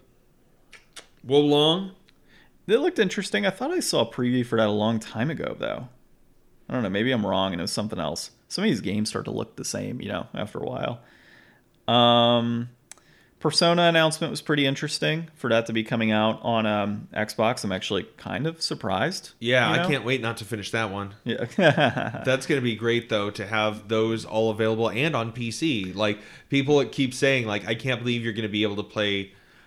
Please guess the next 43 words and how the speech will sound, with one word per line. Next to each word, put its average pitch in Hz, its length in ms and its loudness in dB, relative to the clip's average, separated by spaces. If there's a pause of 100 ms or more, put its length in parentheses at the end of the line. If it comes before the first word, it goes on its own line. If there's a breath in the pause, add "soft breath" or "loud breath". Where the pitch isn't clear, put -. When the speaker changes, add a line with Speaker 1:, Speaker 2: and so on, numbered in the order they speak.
(160 soft breath)
Speaker 1:
Persona, 113 880 -2 (300)
you 113 100 -4
know, 95 380 -4 (720)
on 117 480 0
Steam 123 480 -6
Deck 98 380 0 (600)
before 120 360 -2
you 117 100 -2
can 113 100 -4
play 113 180 -2
it 104 60 0
on 101 180 -4
Switch." - 520 -12 (160)
Speaker 2:
Yeah. 107 300 0 (800 loud breath)
Uh, 123 380 10
you 156 120 2
know, 165 220 2
it's 156 200 -2
kinda 208 180 0
disappointing. 151 520 0
They 107 100 4
Speaker 1:
Play 117 200 8
it 185 60 6
Speaker 2:
always - 20 2
Speaker 1:
on 165 100 4
your 123 100 -4
phone. 175 420 -2
I'll 135 100 -2
be 185 100 -4
able 170 200 0
to - 40 -12
play 165 240 2
Pers-, 156 440 -6
I'll 175 160 0
be 202 100 -2
able 202 140 2
to 151 80 2
not 120 560 -2 (260)
play 123 240 0
Persona 113 500 -4
through 127 340 -4
the 123 100 -4
cloud 123 500 2